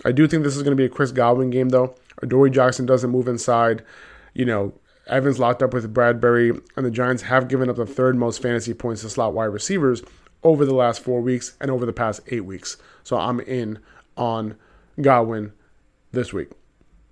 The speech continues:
Leonard Fournette, you know, heavily involved in the pass game. He should be in lineups as a high-end R B two. He's pretty much a workhorse for them. The Giants are giving up the fourth most fantasy points to running backs, uh, the seventh most receptions allowed to running backs over the last four weeks. So Fournette should have a good game in this one.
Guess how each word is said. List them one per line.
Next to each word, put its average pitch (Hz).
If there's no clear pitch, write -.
Leonard 165
Fournette, 165
you 143
know, 135
heavily 143
involved 135
in 139
the 135
pass 135
game. 139
He 131
should 131
be 135
in 127
lineups 123
as 127
a 120
high-end 120
R 120
B 113
two. 151
He's 123
pretty 151
much 123
a 120
workhorse 120
for 127
them. 117
The 143
Giants 135
are 143
giving 135
up 131
the 117
fourth 135
most 127
fantasy 127
points 127
to 127
running 123
backs, 117
uh, 117
the 110
seventh 131
most 127
receptions 120
allowed 120
to 143
running 131
backs 113
over 123
the 113
last 110
four 113
weeks. 135
So 107
Fournette 127
should 131
have 123
a 117
good 120
game 120
in 117
this 120
one. 123